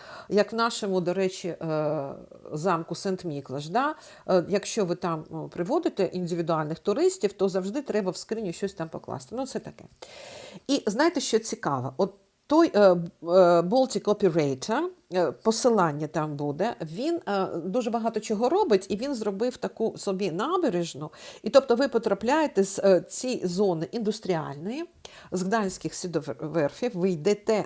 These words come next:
набережною, і ця набережна вас приводить до, е, старого міста,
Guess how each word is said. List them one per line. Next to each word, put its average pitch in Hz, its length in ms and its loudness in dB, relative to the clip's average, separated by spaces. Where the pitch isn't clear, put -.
набережною, 165 800 -2
і 262 120 4
ця 214 240 6
набережна 339 720 8
вас 220 200 6
приводить 254 580 4
до, 220 320 12
е, 196 340 4
старого 208 800 8
міста, 165 580 0